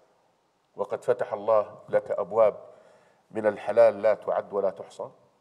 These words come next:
فبتركب الموج يعني. يذهب المريض إلى الدكتور يقول له: "ظهري"، وظهري المشكلة، ظهري هذه you cannot verify it. لا الإكس راي بتفيريفاي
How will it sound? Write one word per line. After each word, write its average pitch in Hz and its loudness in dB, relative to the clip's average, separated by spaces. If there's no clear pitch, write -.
فبتركب 101 -4
الموج 101 -8
يعني. 117 -16
يذهب 117 8
المريض 107 -4
إلى 107 -6
الدكتور 104 -8
يقول 123 -12
له: 127 -10
"ظهري"، 92 -6
وظهري 127 -6
المشكلة، 120 -14
ظهري 135 -4
هذه 120 -4
you - -16
cannot 123 -6
verify 107 -8
it. - -20
لا 110 6
الإكس 120 0
راي 123 -4
بتفيريفاي 110 -2